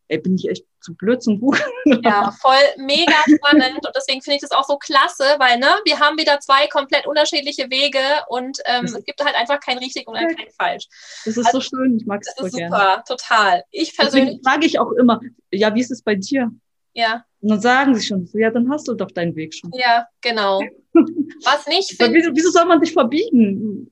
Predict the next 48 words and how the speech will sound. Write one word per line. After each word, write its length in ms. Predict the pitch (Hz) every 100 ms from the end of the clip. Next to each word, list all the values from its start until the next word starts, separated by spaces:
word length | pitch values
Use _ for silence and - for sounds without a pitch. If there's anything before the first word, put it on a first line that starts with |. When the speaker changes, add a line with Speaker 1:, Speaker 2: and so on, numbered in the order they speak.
| _
Speaker 1:
Ganz 160 | - 247
Speaker 2:
Ja. 60 | 226
Speaker 1:
einfach. 220 | 233 185 - _ _ _
Speaker 2:
Nee, 120 | 269 294
absolut. 600 | 285 - 277 240 233 226 - - -
Ich 140 | 285 -
glaub 220 | 294 277
trotzdem, 640 | - 294 - 320 320 330 285
das 140 | 285
eine 240 | 247 254 294
muss 140 | 294
das 120 | 285 -
andere 260 | 254 294
nicht 180 | 277 415
unbedingt 500 | 269 285 285 233 -
ausschließen. 600 | 196 277 - 330 339 370 392 453 -
Also, 580 | 233 240 240 233 226 233 _ - _ 233
mm, 420 | 240 240 240 233 -
man 180 | 226
kann 320 | 233 262 285 277
jetzt 140 | 240
sagen, 160 | - -
hast 140 | 269
du 80 | 247
dich 140 | 247 -
bewusst 280 | 208 262
dagegen 520 | 254 247 _ 247 262 226
entschieden, 480 | 226 - 220 214
in 160 | 196 214
eine 100 | 208
Website 500 | 226 - 208 202 196
zu 200 | - -
investieren 640 | 185 202 214 - 240 240 214
oder 180 | 202
da, 200 | 202 196
ne? 180 | 208 302 208
Speaker 1:
Ich 100 | 220
hab 140 | 226
angefangen, 920 | - 220 254 247 220 220 214 202 175
neue 300 | 196 226 240
Websites 440 | 226 226 226 220 -
zu 60 |
bauen 220 | 202 196 202
von 180 | 175 151
ein-, 180 | 151 -
vor 260 | 185 - 165
einem 340 | 175 156 143
Jahr. 920 | 151 147 160 196 233 247 277 277 285